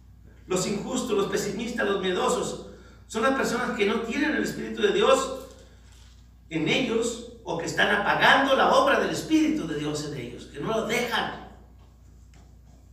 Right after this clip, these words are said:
que el fuego de Dios los mueva. El Espíritu, hermanos, también nos ayuda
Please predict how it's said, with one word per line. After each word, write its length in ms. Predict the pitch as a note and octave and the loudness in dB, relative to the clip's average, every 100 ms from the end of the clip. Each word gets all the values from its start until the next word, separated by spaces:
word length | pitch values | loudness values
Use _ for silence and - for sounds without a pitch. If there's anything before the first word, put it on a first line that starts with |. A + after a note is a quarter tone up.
| - - - - - - - - - - - | -20 -20 -20 -20 -20 -20 -20 -20 -20 -20 -18
que 100 | - | -10
el 140 | C3 - | -10 -4
fuego 320 | D#3+ F3+ D#3 | -2 -2 -4
de 120 | B2+ | -6
Dios 180 | - D3 | -6 -6
los 240 | D3 B2+ | -6 -6
mueva. 340 | D#3 C#3+ C#3 - - - - - - - - - - | -8 -6 -6 -8 -14 -18 -20 -20 -20 -20 -20 -18 -4
El 100 | F#3 | 0
Espíritu, 480 | F#3+ - D4 C#4 A3 | 2 2 2 2 2
hermanos, 340 | G#3 B3 A#3+ | 2 2 0
también 280 | - F3+ A3+ | 0 -2 0
nos 200 | C4 - | -2 -2
ayuda 800 | F#3 F3+ C4 G#3 F#3+ F#3+ - - | 0 -2 0 4 4 4 2 -6